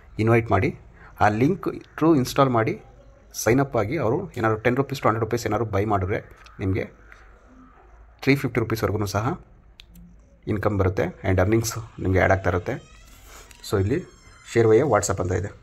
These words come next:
ನೀವು WhatsApp ಮುಖಾಂತರ ಅವ್ರಿಗೆ ಲಿಂಕ್‌ನ ಶೇರ್ ಮಾಡ್ಬೋದು. So ನನ್ನ ಈ ನ್ಯಾವಿ ಅಪ್ಲಿಕೇಶನ್ನ ಲಿಂಕು ಡಿಸ್ಕ್ರಿಪ್ಷನಲ್ಲಿ ಅಪ್ಡೇಟ್ ಮಾಡಿರ್ತೀನಿ, ದಯವಿಟ್ಟು ಅದರೊಳಗೆ ಲಿಂಕ್ ಕ್ಲಿಕ್ ಮಾಡಿ ಇನ್‌ಸ್ಟಾಲ್ ಮಾಡಿ and ನೀವು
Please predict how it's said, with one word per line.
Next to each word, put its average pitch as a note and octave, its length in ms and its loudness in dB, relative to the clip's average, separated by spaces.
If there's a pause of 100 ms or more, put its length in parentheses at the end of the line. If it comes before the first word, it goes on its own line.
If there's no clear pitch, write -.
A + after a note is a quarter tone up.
ನೀವು G2+ 160 -4
WhatsApp F#2+ 280 -4
ಮುಖಾಂತರ F#2+ 340 -4
ಅವ್ರಿಗೆ D3+ 160 -6 (460)
ಲಿಂಕ್‌ನ A2+ 240 -4 (240)
ಶೇರ್ F2+ 200 -2
ಮಾಡ್ಬೋದು. F#2+ 300 -6 (840)
So G2+ 80 0 (140)
ನನ್ನ G#2+ 160 2 (800)
ಈ F2+ 140 -2 (320)
ನ್ಯಾವಿ A2 220 6
ಅಪ್ಲಿಕೇಶನ್ನ G#2+ 440 -4 (680)
ಲಿಂಕು C3 320 -2 (880)
ಡಿಸ್ಕ್ರಿಪ್ಷನಲ್ಲಿ A#2+ 480 0
ಅಪ್ಡೇಟ್ G#2+ 220 0
ಮಾಡಿರ್ತೀನಿ, F#2+ 380 -2
ದಯವಿಟ್ಟು F2+ 300 0 (640)
ಅದರೊಳಗೆ F#2 320 0 (160)
ಲಿಂಕ್ F#2+ 240 0
ಕ್ಲಿಕ್ F#2+ 260 -4
ಮಾಡಿ F#2+ 140 0 (220)
ಇನ್‌ಸ್ಟಾಲ್ F#2+ 320 2
ಮಾಡಿ G#2 140 0 (100)
and F2 140 -2 (680)
ನೀವು A#2 140 4